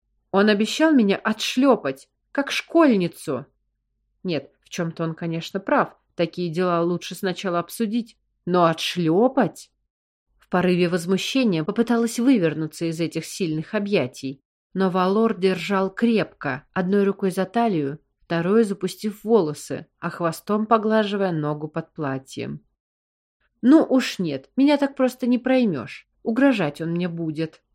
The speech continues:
Попытки вывернуться против ожидания привели только к более тесным объятиям.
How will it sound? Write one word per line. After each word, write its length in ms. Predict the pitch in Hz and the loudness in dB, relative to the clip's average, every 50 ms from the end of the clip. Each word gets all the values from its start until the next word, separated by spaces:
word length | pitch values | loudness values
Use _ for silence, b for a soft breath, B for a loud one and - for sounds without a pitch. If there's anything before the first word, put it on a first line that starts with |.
| _ _ _ _ _ _ _ _ _ _ _ _ - | _ _ _ _ _ _ _ _ _ _ _ _ -4
Попытки 460 | - 208 208 220 220 214 - - 196 | -4 -4 2 2 0 0 0 -4 -4
вывернуться 640 | 202 220 269 277 233 208 190 180 170 165 - - 175 | 2 4 4 4 4 4 2 2 -2 -4 -6 -8 -10
против 380 | 160 - 180 185 - 190 - - | -6 -4 -6 -4 -4 -8 -6 -4
ожидания 600 | 196 180 190 185 190 226 247 269 254 247 240 220 | -4 -2 -2 -2 0 0 0 2 2 0 0 -2
привели 460 | 233 196 196 196 202 208 214 247 269 | -2 -4 -4 -2 -2 -2 0 0 -2
только 360 | 262 - 254 247 233 - 247 | 0 2 2 2 2 0 -4
к 80 | 226 - | -6 -4
более 360 | 190 208 202 170 156 151 147 | -2 0 0 0 0 -2 -6
тесным 460 | 143 - - 139 135 - 156 151 156 | -6 -8 -10 -10 -10 -8 -6 -4 -4
объятиям. 800 | 151 143 147 143 147 139 131 135 - - 139 135 139 143 143 | -4 -6 -6 -6 -4 -4 -4 -6 -8 -12 -12 -10 -10 -12 -14